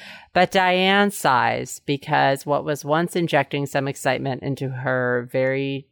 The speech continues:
dull sex life with her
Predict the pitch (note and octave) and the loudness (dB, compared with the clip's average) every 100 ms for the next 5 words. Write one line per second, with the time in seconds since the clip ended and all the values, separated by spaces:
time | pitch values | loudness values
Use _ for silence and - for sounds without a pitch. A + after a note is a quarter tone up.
0 | _ C#3 B2 B2+ B2+ B2+ - _ _ _ | _ -4 0 0 0 -4 -8 _ _ _
1 | _ - - - - B2+ - - C3 B2+ | _ -16 -14 -16 -8 -8 -6 -4 -4 -4
2 | C3+ - C3 C3 C3 | -10 -6 -4 -4 -6